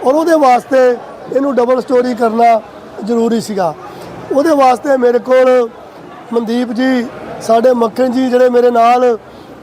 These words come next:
ਐਮਸੀ ਵੀ ਰਹੇ ਨੇ, ਰਾਜਕੁਮਾਰ ਜੀ, ਇਹਨਾਂ ਨੇ ਵੀ ਮੇਰੇ ਨਾਲ ਬਤੌਰ ਐਮਸੀ ਕੰਮ ਕੀਤਾ, ਅ, ਪੰਮੀ ਜੀ,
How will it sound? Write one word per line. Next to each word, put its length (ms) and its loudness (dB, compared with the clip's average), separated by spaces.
ਐਮਸੀ 300 -4
ਵੀ 120 -2
ਰਹੇ 240 2
ਨੇ, 240 0
ਰਾਜਕੁਮਾਰ 540 0
ਜੀ, 300 -2
ਇਹਨਾਂ 200 4
ਨੇ 80 -2
ਵੀ 120 -2
ਮੇਰੇ 200 2
ਨਾਲ 320 2
ਬਤੌਰ 340 -2
ਐਮਸੀ 320 -6
ਕੰਮ 240 0
ਕੀਤਾ, 440 0
ਅ, 880 -4
ਪੰਮੀ 420 0
ਜੀ, 280 2